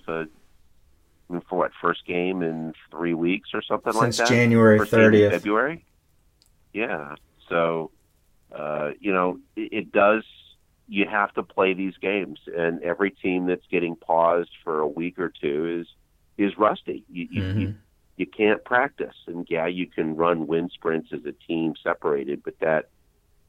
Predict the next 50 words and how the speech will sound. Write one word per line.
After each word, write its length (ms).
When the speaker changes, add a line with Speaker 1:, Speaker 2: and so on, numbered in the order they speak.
Speaker 1:
that 220
might 260
work 300
at 100
high 240
school 500
or 240
juco 500
or 140
something 320
like 220
that, 340
but 160
you're 80
playing 320
the 140
A 80
C 200
C. 320
Speaker 2:
They 160
were 140
also 320
Speaker 1:
You 60
gotta 80
be 20
Speaker 2:
missing 260
Speaker 1:
game 100
Speaker 2:
Balsa 280
Speaker 1:
sharp. 120
Speaker 2:
Koprivica 880
in 100
that 200
game, 300
who's 200
their 140
seven 400
one 240
center. 540
Uh, 160
he, 300
he 280
twisted 360
his 120
ankle 360
in 100
pregame 480
warmups 480
and 100
didn't 260
play. 460